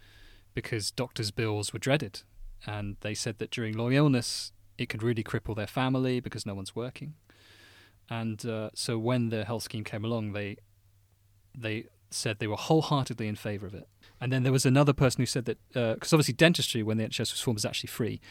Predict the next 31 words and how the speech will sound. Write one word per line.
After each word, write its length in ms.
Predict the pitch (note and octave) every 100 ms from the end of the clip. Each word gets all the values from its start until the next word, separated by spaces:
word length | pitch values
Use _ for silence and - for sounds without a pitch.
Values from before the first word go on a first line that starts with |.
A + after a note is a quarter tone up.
| -
Nowadays, 440 | C3+ C3+ A#2+ G#2+ A2
we, 240 | G2+ G2+ _ - - _ _ _ -
we, 140 | G#2 -
we 140 | G#2+ - -
obviously 220 | A2+ A#2
pay 200 | - A#2+
a 60 | G#2
small 240 | - B2+
charge, 400 | - A2 G2 -
but 160 | G#2 - _ -
it's 140 | G#2+
still 340 | - A#2 G#2+ G#2
only 180 | G#2 G2
a 40 |
small 240 | - C3
charge 300 | A#2+ A2 G2
compared 300 | - - G#2+
to 100 | -
what 160 | A2 - _ _ _ -
we 120 | A#2+
might 180 | G#2 G#2
actually 380 | A#2 - A2 G2+
pay 200 | A#2 G2+
if 120 | F#2
we 60 | G2+
lived 180 | G2+ G#2
in, 100 | F#2
say, 180 | G2+
America. 540 | G2 G#2+ G#2 - - A#2+ - - - - - -
Uh, 180 | A#2+ A2+
w-, 360 | B2+ - C#3